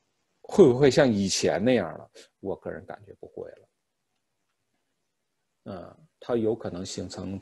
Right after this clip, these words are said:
顶部的这么一个震荡过程，因为市值毕竟很高嘛，啊，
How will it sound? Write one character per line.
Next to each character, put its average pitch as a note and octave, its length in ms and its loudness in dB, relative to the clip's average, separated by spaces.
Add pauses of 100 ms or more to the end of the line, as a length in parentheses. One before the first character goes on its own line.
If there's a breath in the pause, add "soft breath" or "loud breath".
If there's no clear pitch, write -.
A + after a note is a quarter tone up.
(120)
顶 D#2+ 360 -2
部 G2 240 -4
的 F2+ 120 -8
这 E2 120 -10
么 E2 100 -12
一 F#2+ 80 -16
个 F2 80 -6
震 B2 260 0
荡 - 220 -10
过 - 140 -12
程， - 240 -16
因 A#2+ 120 -4
为 D3+ 100 2
市 - 220 -2
值 A#2 160 -4
毕 F3+ 160 -2
竟 D#3+ 180 0
很 G2+ 280 -8
高 B2 300 8
嘛， F2 240 -4 (180)
啊， C#2+ 300 -16